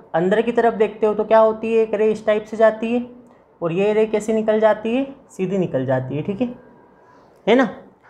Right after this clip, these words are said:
उसके बाद में एक रे क्या होगी? यहाँ से यहाँ पे जाएगी, ठीक है। तो ये रे क्या होगी? जब इसे टकराएगी, तो आपको पता है यहाँ रिफ्लेक्शन होगा, और रिफ्लेक्शन के लिए नॉर्मल से जो एंगल आई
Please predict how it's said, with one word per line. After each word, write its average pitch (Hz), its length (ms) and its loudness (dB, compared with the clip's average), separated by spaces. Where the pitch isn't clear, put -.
उसके 185 280 6
बाद 220 220 6
में 226 180 -2
एक 220 340 -2
रे 226 140 0
क्या 233 140 0
होगी? 226 460 -2
यहाँ 160 340 0
से 240 180 2
यहाँ 165 300 4
पे 208 120 4
जाएगी, 131 340 2
ठीक 214 200 0
है। 214 100 2
तो 208 100 6
ये 190 260 4
रे 226 160 6
क्या 233 160 2
होगी? 226 240 2
जब 220 120 0
इसे 208 160 -4
टकराएगी, 220 500 0
तो 220 100 2
आपको 190 220 2
पता 208 280 2
है 220 100 2
यहाँ 220 160 0
रिफ्लेक्शन 208 500 -2
होगा, 220 300 2
और 175 80 0
रिफ्लेक्शन 196 520 -2
के 208 100 -2
लिए 233 320 2
नॉर्मल 180 400 2
से 220 120 2
जो 220 160 4
एंगल 196 340 4
आई 196 460 2